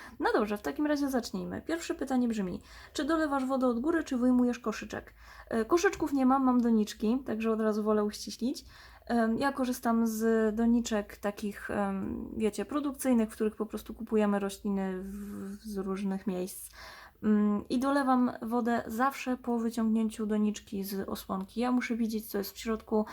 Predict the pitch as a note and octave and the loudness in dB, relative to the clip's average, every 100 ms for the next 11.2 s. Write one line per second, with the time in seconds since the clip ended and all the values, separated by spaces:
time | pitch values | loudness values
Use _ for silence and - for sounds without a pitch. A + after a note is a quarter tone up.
0 | - - - A#3 A3+ A#3 A3 - A3+ A3+ | -12 -16 -12 0 4 4 4 0 2 2
1 | A3+ A3 G#3+ G#3 G#3 G3+ G3+ A3 - B3 | 4 4 4 4 4 2 0 -4 -6 -10
2 | _ - A#3+ A#3 A#3 A3 A3+ A3 A3 A3+ | _ -8 -4 0 0 0 0 -2 -2 -4
3 | - A3+ A3 G#3+ A3 A3+ A3+ A3 A3 A3+ | -2 0 0 0 2 2 4 4 2 0
4 | A3 G#3+ G#3+ G#3+ - A3 - A3 G#3+ A3 | 2 2 2 -2 -4 -4 -2 0 4 4
5 | A3 - A3 G#3+ A3 G#3 G#3 G#3 G#3+ - | 4 2 -2 2 0 0 -4 -2 -2 -4
6 | - - - A3+ A#3 A#3 A3+ A#3 A3+ A3 | -16 -12 2 4 4 2 -2 -2 -2 -2
7 | G#3+ A3+ G#3+ G#3+ A3 G#3+ G#3+ G#3 A#3+ A#3+ | 0 0 0 2 2 2 2 2 4 4
8 | A3+ G#3+ G3+ G3+ - - G#3+ A3+ A3 G#3+ | 6 4 2 -2 -10 -8 0 4 4 2
9 | - G#3+ G#3 G3+ G3+ G#3 - B3 D#4+ D#4+ | -2 -2 -2 -2 -2 -2 -2 -4 0 0
10 | D4+ C#4 C4+ C#4 B3+ A#3+ A3 G3+ G3 F3+ | 0 -2 -2 0 2 2 4 2 0 -2
11 | - - | -4 -6